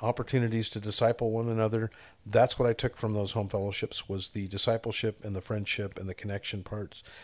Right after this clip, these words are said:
that I still have with those people to this day. So, um, many of the, you know, a good handful of those people anyway. So that was the real value for me in those things.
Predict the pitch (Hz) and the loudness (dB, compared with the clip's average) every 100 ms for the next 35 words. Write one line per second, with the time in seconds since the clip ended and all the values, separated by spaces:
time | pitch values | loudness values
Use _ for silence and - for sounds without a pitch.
0 | - 113 120 127 147 120 131 123 117 110 | -2 6 6 6 4 4 4 2 -2 -2
1 | - 120 110 - 107 98 - 104 95 _ | -2 -4 -4 -4 -2 -2 -2 -4 -4 _
2 | - - - - - - - 101 95 - | -20 -20 -20 -20 -16 -4 2 4 2 -2
3 | 101 92 95 117 104 95 - 117 92 - | -2 -2 2 2 2 0 -2 -2 -2 -4
4 | 110 123 87 113 101 98 92 - 101 98 | 2 2 4 0 0 -4 -4 -8 -8 -6
5 | 98 95 101 - - 101 92 - - - | -6 -6 -8 -8 0 0 -2 -10 -20 -12
6 | - 135 160 135 127 117 110 101 101 101 | 4 4 6 4 6 6 6 6 4 2
7 | 95 - 98 101 98 101 - 95 90 90 | -2 -2 -2 0 -2 -4 -4 -4 -4 -6
8 | - 85 90 - | -8 -8 -10 -12